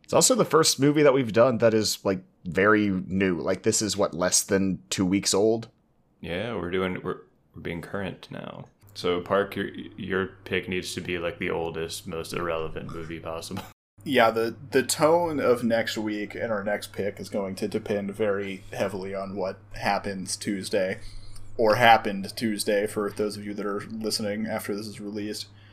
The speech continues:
Speaker 1: Yes. And for those of you that are listening before it's released, who are you and how do you have access to our accounts?
Speaker 2: <laughs> How did you get out of our Google Drive?
Speaker 1: <laughs> I guess, like, we've kinda talked about sort of, like, the meat of the film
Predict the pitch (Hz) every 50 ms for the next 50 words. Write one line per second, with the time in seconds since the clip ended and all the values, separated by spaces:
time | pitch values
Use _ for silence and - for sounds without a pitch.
0 | - - - - - - - - - - - - - - - - - - - -
1 | - - 92 - 95 92 139 185 185 202 202 190 185 185 180 170 165 175 170 -
2 | 175 180 160 160 - - 143 156 165 165 - - 185 180 185 190 196 - - -
3 | - - - - - - 151 185 156 131 147 151 160 160 170 170 160 95 92 -
4 | 110 117 123 131 135 139 139 135 120 - - 98 107 - - - 117 107 - -
5 | 107 95 95 95 98 - - - - - - - - - - - - - - -
6 | - - - - - - - - - - - - - 127 - - - - 113 -
7 | - - 131 - - - - 127 107 - - - - - - - - - - -
8 | - - - 95 98 98 101 98 98 90 98 95 95 92 - 98 98 95 95 92
9 | 92 - 98 92 - - - - 135 - - - - - - - 196 247 262 254
10 | 233 190 - - - - - - - 117 - - 165 117 - - 175 - - -
11 | - - - 127 131 185 185 - - 151 135 110 - - 135 127 - 190 208 185
12 | 139 135 139 135 113 - 113 113 110 - - 113 104 98 98 - 117 101 90 76
13 | 85 95 98 107 - - 123 98 95 110 104 - - 113 113 117 123 123 120 120
14 | 120 110 110 123